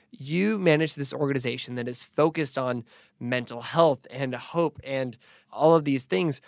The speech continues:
but then you're on your own social media and you want to be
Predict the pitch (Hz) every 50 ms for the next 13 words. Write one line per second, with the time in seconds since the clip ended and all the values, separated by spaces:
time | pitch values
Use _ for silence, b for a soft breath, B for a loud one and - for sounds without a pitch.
0 | b b b - 147 - 151 143 135 135 135 156 170 160 156 143 135 131 - -
1 | - 135 139 147 156 156 147 - 135 117 - 127 120 120 120 120 120 120 101 127
2 | 127 127 135 139 131 127 123 - _ - 139 139 131 127 - - 135 131 131 _
3 | - 131 127 123 123 117